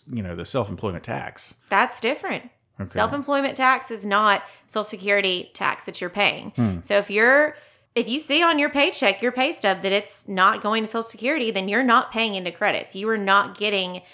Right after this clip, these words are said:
Speaker 2: those, you know, required hours to work this out. And so
Speaker 1: That seems like a bull.
Speaker 2: <laughs> Well, and there's actually an income related to it as well. In twenty twenty-one, an individual receives one credit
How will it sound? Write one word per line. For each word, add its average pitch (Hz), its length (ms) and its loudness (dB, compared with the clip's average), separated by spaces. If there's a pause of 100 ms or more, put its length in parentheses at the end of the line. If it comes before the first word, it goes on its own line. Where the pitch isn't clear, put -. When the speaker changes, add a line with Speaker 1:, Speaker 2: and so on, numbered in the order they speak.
(220)
Speaker 2:
those, 196 640 0
you 185 80 -6
know, 170 260 -2 (120)
required 196 580 2
hours 185 640 4
to 180 400 -2
work 190 400 -4
this 196 180 -4
out. 175 400 6
And 180 340 -4 (680)
so - 160 -2
Speaker 1:
That 208 200 10
seems 107 180 0
like 95 180 -4
a 95 60 -10
bull. 92 420 -8 (160)
Speaker 2:
<laughs> - 160 0
Well, 262 140 8
and 285 100 4
there's 302 140 0
actually 294 320 4
an 202 80 -2
income 262 420 2
related 175 380 0
to 185 160 -4
it 170 80 0
as 170 120 -6
well. 185 480 0 (440)
In 214 160 4
twenty 302 280 2
twenty-one, 233 520 4
an 196 80 0
individual 220 540 2
receives 202 420 -2
one 208 360 2
credit 185 560 2